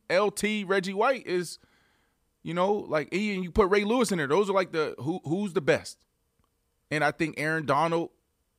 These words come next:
he, he, he, he, he's the best. One, at one point, I thought J J, J J, uh, Watt was gonna be that guy.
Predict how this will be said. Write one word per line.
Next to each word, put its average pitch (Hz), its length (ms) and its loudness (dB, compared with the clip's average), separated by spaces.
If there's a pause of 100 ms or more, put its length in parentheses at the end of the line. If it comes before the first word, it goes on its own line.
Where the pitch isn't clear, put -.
(200)
he, 139 280 -8
he, 151 280 -8 (100)
he, 160 260 -8
he, 165 240 -8
he's 175 200 -8
the 190 80 -4
best. 214 240 2 (220)
One, 196 220 2
at 180 140 4
one 277 160 4
point, 214 340 0
I 185 100 4
thought 202 200 4
J 190 160 2
J, 214 300 2 (160)
J 185 180 2
J, 202 260 2
uh, 208 200 6
Watt 226 260 4
was 190 140 4
gonna 147 240 -2
be 143 160 0
that 120 180 0
guy. 113 280 -2